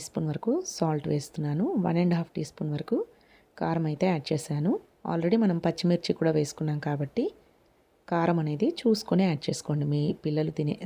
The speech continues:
స్పైసీనెస్‌కి సరిపడా కారం వేసుకోవాలి.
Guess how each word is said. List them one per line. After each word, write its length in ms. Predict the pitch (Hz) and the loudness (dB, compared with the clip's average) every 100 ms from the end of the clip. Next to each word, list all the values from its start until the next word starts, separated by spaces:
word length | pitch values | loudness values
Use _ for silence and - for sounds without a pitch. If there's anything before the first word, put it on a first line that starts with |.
| - | -6
స్పైసీనెస్‌కి 680 | - 160 151 160 147 - - | 0 0 0 -2 -2 -4 -6
సరిపడా 360 | 151 143 156 269 - _ _ _ _ _ _ - | -4 -4 -2 -2 -4 _ _ _ _ _ _ -10
కారం 260 | 165 156 147 143 | -4 -2 -2 -2
వేసుకోవాలి. 540 | 139 - 143 143 220 | -4 -4 -4 0 -2